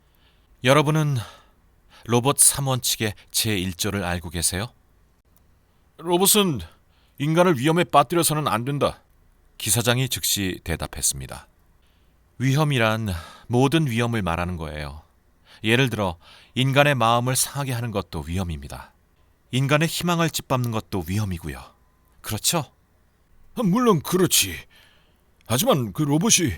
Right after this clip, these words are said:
Speaker 2: 인간의 마음속을 알 게 뭐야?
Speaker 1: 하고 러닝 박사는 무심코 말을 꺼내다가 아차 하고 숨을 죽였습니다. 하비는 인간의 마음을 아는 로봇입니다.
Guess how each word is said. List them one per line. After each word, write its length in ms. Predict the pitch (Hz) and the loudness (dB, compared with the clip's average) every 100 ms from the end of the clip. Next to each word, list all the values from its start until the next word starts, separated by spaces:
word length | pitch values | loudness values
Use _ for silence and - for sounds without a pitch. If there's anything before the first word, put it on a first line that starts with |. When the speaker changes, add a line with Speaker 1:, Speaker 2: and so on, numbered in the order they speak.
| - | -2
Speaker 2:
인간의 360 | 127 151 202 | 0 2 4
마음속을 500 | 170 127 175 - 196 | 4 2 2 0 2
알 140 | 135 214 | 2 2
게 120 | 233 | 2
뭐야? 260 | 170 226 175 - _ _ _ _ _ _ _ | -2 -2 -2 -6 _ _ _ _ _ _ _
Speaker 1:
하고 440 | - 82 107 113 - _ _ _ _ | -12 -2 0 0 -4 _ _ _ _
러닝 340 | 85 85 87 87 | -2 0 0 -2
박사는 480 | 92 - 110 123 - _ | -2 -2 -2 -4 -6 _
무심코 500 | 92 95 113 - 120 | -6 -4 -4 -6 -4
말을 320 | 98 85 95 | -2 0 -2
꺼내다가 500 | - 90 85 87 85 - - - | -4 -4 -4 -4 -4 -8 -14 -8
아차 460 | 80 80 - - | -6 -4 -4 -4
하고 420 | 92 110 123 143 - _ - | -6 -8 -4 -6 -8 _ -4
숨을 420 | - 95 65 67 | -2 -2 -6 -8
죽였습니다. 640 | - 78 - 71 67 - - _ _ _ _ _ _ _ _ _ _ _ _ | -6 -6 -6 -8 -10 -12 -16 _ _ _ _ _ _ _ _ _ _ _ _
하비는 720 | - 165 160 151 143 110 76 | -2 0 2 0 -2 -6 -8
인간의 460 | - 113 127 139 139 | -8 -4 -2 0 0
마음을 360 | 123 110 110 101 | 0 0 0 -2
아는 320 | 85 90 90 | -2 -2 -6
로봇입니다. 640 | 82 80 - 76 73 69 | -8 -6 -6 -6 -12 -12